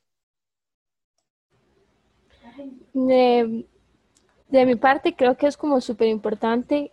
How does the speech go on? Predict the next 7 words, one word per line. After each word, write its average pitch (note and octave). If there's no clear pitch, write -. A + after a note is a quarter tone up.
que G#3+
los G#3+
hombres G#3+
se G#3+
eduquen A#3+
o A3+
investiguen, A3